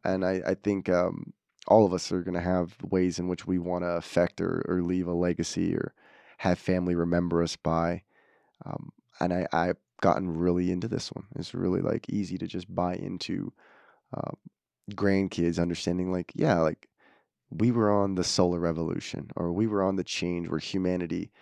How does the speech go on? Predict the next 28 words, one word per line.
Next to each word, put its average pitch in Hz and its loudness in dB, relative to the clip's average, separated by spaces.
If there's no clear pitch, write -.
was 95 0
on 101 6
the 98 4
brink 92 2
of 82 -4
either 87 2
figuring 131 8
it 101 4
out 95 2
or 98 8
blowing 95 8
ourselves 85 4
up, 76 2
<laughs> - -6
right? 98 4
Like, 117 6
humanity's 113 6
at 101 0
this 95 -2
point 104 2
where 92 2
we, 98 0
the 104 2
first - 2
time 98 4
ever 95 0
recorded, 90 4
we 120 4